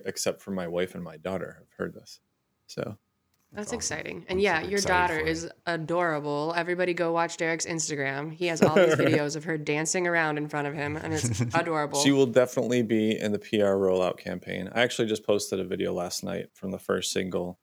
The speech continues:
Speaker 1: called Octave Memory, which is actually, so Octave Memory is inspired by, like, the regurgitating memories from your childhood. You know, I think of, like, my daughter as my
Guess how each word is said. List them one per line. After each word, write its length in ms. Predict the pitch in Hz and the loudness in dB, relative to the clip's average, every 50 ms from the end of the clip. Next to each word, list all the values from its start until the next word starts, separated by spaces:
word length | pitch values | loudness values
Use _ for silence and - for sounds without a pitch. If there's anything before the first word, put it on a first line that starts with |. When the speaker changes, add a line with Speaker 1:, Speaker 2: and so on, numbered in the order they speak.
| _ _ | _ _
Speaker 1:
called 320 | - 98 95 92 92 90 - - | -4 -2 0 0 0 -2 -2 -2
Octave 420 | 101 98 - - 98 95 92 92 | -2 -4 -2 -4 -6 -6 -6 -6
Memory, 520 | 95 95 92 92 92 92 90 92 95 101 _ - | -6 -6 -4 -4 -4 -4 -4 -4 -6 -8 _ 0
which 260 | - 120 123 120 - | 2 2 2 4 2
is 100 | 120 110 | 2 4
actually, 340 | 117 117 113 - - 110 92 | 4 4 4 2 -2 -2 0
so 120 | - 120 110 | 2 2 4
Octave 340 | - 123 131 120 - 120 107 | 4 2 2 2 0 -2 0
Memory 580 | 107 107 107 107 107 101 98 95 98 98 92 _ _ _ _ _ _ _ _ _ _ _ _ - | 2 2 4 4 4 4 4 4 2 0 -2 _ _ _ _ _ _ _ _ _ _ _ _ -2
is 160 | 113 104 98 | 0 0 0
inspired 720 | 98 95 - - _ - 107 104 104 101 98 95 90 87 - | 0 -2 -2 -2 _ 4 4 6 6 4 4 2 0 0 -2
by, 500 | 98 90 87 87 90 87 90 90 90 - - - | -2 -2 -2 -2 -2 -2 -2 -2 -2 -4 -6 -6
like, 360 | - - - - - - _ _ _ _ _ _ _ _ _ _ _ _ _ _ _ _ _ _ _ _ _ - | -8 -8 -8 -10 -14 -20 _ _ _ _ _ _ _ _ _ _ _ _ _ _ _ _ _ _ _ _ _ -10
the 480 | 101 104 107 104 104 98 95 87 - - _ _ _ _ _ _ _ _ _ _ _ _ _ _ _ - - | -2 0 2 4 4 4 4 2 0 -4 _ _ _ _ _ _ _ _ _ _ _ _ _ _ _ -4 -2
regurgitating 840 | 110 104 98 104 110 110 110 101 107 101 - - 107 98 95 98 98 | -2 -2 2 4 4 4 4 2 0 -2 -2 0 0 0 0 0 -2
memories 680 | 95 92 95 95 95 95 98 95 95 90 90 92 90 - | -2 -2 0 -2 0 0 0 0 0 0 0 -2 -2 -4
from 480 | - - - - - 95 95 92 90 90 | -8 -10 -14 -8 -6 -6 -6 -6 -6 -8
your 100 | 90 87 | -8 -8
childhood. 760 | - - - - 90 85 90 - - - - - - 82 - _ | -8 -8 -8 -6 -6 -6 -6 -8 -10 -10 -10 -10 -12 -12 -16 _
You 80 | - 107 | -4 -2
know, 60 | 107 104 | -2 -2
I 40 | |
think 220 | 104 - 120 113 104 | 0 2 2 2 2
of, 100 | 104 101 | 0 0
like, 220 | 98 98 92 - - | 2 0 0 -2 -4
my 160 | 98 95 95 | -4 -4 -4
daughter 560 | 92 90 101 92 92 90 87 95 92 90 - - | -2 -2 0 0 0 2 2 2 0 0 -2 -2
as 260 | - 90 90 90 85 | -2 -2 -2 -2 -4
my 240 | 95 92 87 85 82 | -4 -6 -6 -6 -8